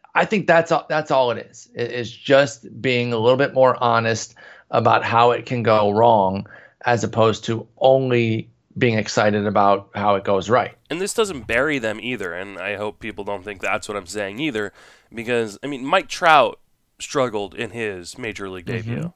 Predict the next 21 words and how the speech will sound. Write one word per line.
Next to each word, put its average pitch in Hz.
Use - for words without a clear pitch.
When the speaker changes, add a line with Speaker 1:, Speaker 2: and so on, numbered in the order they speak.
Speaker 2:
and 110
got 107
sent 107
back 104
down, 98
had 107
to 101
come 107
back 101
up 101
the 92
next 78
year. -
So, -
I 156
mean, 147
if 151
Mike 190
Trout 165
can 165
struggle, 143